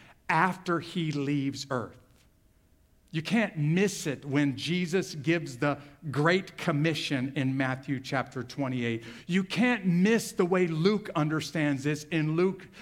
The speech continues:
or I mean in Acts chapter one, when he writes this famous statement about how Jesus sends them into Jerusalem, Judea, Samaria. You keep going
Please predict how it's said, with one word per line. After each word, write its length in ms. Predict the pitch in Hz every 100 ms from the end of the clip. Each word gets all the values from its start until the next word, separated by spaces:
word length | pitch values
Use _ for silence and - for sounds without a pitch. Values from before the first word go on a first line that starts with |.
| -
or 100 | 156
I 60 | 151
mean 240 | 170 160
in 160 | 160 156
Acts 280 | 180 185 -
chapter 380 | 190 165 -
one, 360 | 151 160 147 135
when 120 | 151
he 260 | - 190 170
writes 500 | 135 156 165 - -
this 340 | 139 151 - - - -
famous 640 | - - 196 190 185 185 -
statement 600 | - - 170 165 147 147
about 300 | 143 135 -
how 180 | 131 156
Jesus 520 | 127 160 175 165 160
sends 380 | - - 175 156
them 160 | 160 170
into 300 | 175 151 165
Jerusalem, 880 | 131 160 208 190 - 170 143 123 117
Judea, 600 | 180 180 180 190 175 139
Samaria. 600 | - 202 190 202 180 160
You 220 | 147 226
keep 340 | - 277 254
going 400 | 180 226 247 240